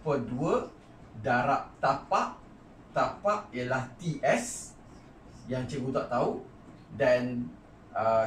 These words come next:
tinggi adalah T R, iaitu dua puluh empat. Jadi, bagaimana kita nak mencari, uh, sisi-sisi yang kita tak tahu? Pertamanya, sisi sini. Okey. Jadi, apa yang cikgu akan buat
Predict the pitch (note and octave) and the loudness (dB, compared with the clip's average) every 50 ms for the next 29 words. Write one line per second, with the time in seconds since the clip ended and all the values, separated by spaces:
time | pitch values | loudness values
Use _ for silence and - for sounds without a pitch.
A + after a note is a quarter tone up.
0 | - - E3 E3 D#3+ D#3+ D#3 E3 E3+ - - B2 B2 A#2+ A#2+ A#2+ A#2+ - - D3+ | 0 -2 -4 -2 -2 0 -2 -2 -4 -2 -2 0 0 2 0 0 -2 -4 -6 -6
1 | C#3+ - C3+ C3+ C3 A2+ G2 - - - - - - - G#2+ G2+ A#2+ - - C3 | -2 2 4 4 4 4 2 -2 -8 -14 -18 -20 -16 -12 -10 -10 -8 -8 -6 -4
2 | B2+ A#2+ A2 A2 A#2 A#2+ B2 A#2+ A#2 A#2 - - A2+ A2 B2 B2 - - B2+ - | -4 -2 -2 0 2 2 2 2 0 -2 -6 -8 -8 -6 -4 -4 -2 -2 -4 -4
3 | - - - - - - - - - - - - - - - - - - - - | -4 -8 -14 -20 -20 -20 -20 -20 -20 -20 -20 -20 -20 -20 -20 -20 -20 -20 -20 -20
4 | - - - - - - A2+ B2 D3 D#3+ D#3 C#3 D3 D3 D3+ D#3+ E3+ E3+ - - | -20 -20 -20 -12 -8 -4 0 2 2 2 4 4 2 2 2 2 2 0 0 -2
5 | - E3 D#3 D3 C#3 B2+ C3+ C3+ C#3 C3+ - D3 C#3+ C3+ C3+ C3+ C3+ C#3 C#3 - | -2 -2 0 0 0 0 -2 -2 -4 -2 2 2 2 2 2 0 -6 -8 -10 -12
6 | - - - - - - - - - - B2 A#2+ B2 - - - - E3+ E3 D3+ | -14 -18 -20 -20 -20 -20 -18 -10 -4 0 2 2 4 2 2 -2 -4 -4 -4 -4
7 | - E3+ D#3+ - - D3+ - - D#3 D#3 D3+ C#3+ C3 C#3+ C#3 - - - - B2+ | -4 -6 -6 -6 -6 -6 -6 -4 0 2 2 2 2 2 0 2 0 0 0 0
8 | B2+ A#2 - - - - - - - C#3 D3+ E3 E3+ D#3 D#3 D3+ - - C#3+ C#3 | 0 0 0 -2 -6 -10 -8 -4 -4 -2 -2 0 0 0 0 -2 -2 -4 -8 -10
9 | - C3+ A#2+ C#3+ C#3 B2+ - - - - - - - - - - - - - - | -10 -8 -6 -4 -4 -2 -2 -4 -6 -8 -16 -20 -20 -20 -20 -20 -20 -20 -20 -20
10 | - - - - - - - - - - - - - - - - - - - - | -20 -20 -20 -20 -18 -12 -12 -10 -10 -12 -14 -18 -20 -20 -20 -20 -20 -20 -16 -8
11 | G#2+ A#2+ A#2 A2+ A#2 B2 D#3 D#3+ D#3+ D3+ C#3+ C#3 C#3 C#3+ C3 C#3 C#3 C3+ C#3+ C3+ | -4 0 0 0 0 0 0 0 2 4 2 2 2 0 2 2 2 2 2 0
12 | C3 B2+ - C4+ C#4 - | 0 2 2 4 4 2